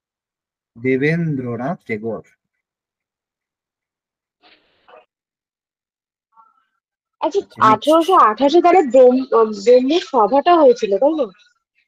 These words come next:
Speaker 1: সভা হয়েছিল, তারপরে ব্রাহ্ম সমাজ, এটাকেই নাম
Speaker 2: হ্যাঁ,
Speaker 1: পরিবর্তন
Speaker 2: হ্যাঁ,
Speaker 1: করে
Speaker 2: তিরিশে।
Speaker 1: ব্রাহ্ম সমাজ। আচ্ছা, হলো,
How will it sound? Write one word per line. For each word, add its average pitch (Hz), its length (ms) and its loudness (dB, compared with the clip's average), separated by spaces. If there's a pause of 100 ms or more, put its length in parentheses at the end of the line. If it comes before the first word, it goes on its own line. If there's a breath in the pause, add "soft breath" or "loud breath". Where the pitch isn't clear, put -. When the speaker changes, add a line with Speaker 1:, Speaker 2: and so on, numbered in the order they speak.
(160)
Speaker 1:
সভা 160 220 2
হয়েছিল, 113 380 -4
তারপরে 160 500 -2
ব্রাহ্ম 170 360 -2
সমাজ, 160 360 -6 (180)
এটাকেই 180 400 -4
নাম 175 180 -2
Speaker 2:
হ্যাঁ, 165 80 -8
Speaker 1:
পরিবর্তন 233 340 0
Speaker 2:
হ্যাঁ, 214 120 -4
Speaker 1:
করে 208 120 -6
Speaker 2:
তিরিশে। 220 340 0
Speaker 1:
ব্রাহ্ম 127 100 -4
সমাজ। 95 220 -14 (3000)
আচ্ছা, - 280 -20 (340)
হলো, 127 240 -12